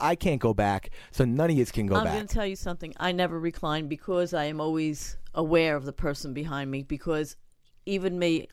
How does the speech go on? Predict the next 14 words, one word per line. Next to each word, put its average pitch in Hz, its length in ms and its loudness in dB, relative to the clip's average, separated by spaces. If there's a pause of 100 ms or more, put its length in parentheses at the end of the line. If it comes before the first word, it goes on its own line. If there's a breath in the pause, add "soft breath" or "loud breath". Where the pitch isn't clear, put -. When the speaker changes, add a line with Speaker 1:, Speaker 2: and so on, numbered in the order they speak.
(140)
Speaker 2:
all 175 200 2
five 160 340 0
feet - 260 -8
tall 175 280 4
of 143 120 -4
me, 147 220 -4 (300 soft breath)
when 160 160 -6
I 165 140 -2
am 151 180 -6
sitting 160 320 -4
in 160 100 -4
an 151 140 -6
airplane, 147 640 -4 (640 soft breath)
um, 139 540 -2